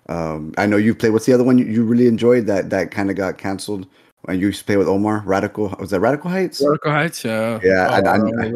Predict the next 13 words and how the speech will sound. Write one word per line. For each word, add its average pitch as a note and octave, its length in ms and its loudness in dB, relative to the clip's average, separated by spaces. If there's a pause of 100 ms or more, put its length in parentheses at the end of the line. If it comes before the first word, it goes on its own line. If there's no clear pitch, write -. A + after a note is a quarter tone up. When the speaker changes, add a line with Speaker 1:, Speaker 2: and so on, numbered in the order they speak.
Speaker 2:
awesome. - 280 -14 (460)
Speaker 1:
yeah, G2 160 2
so G#2 160 2
I G#2+ 120 4
know D3 100 6
you're D3 160 4
fam-, B2+ 260 -2
you're A#2 180 2
more A2 200 0
familiar G#2 320 -2
with G2 240 -2
the, F2 180 -6
uh, - 140 -8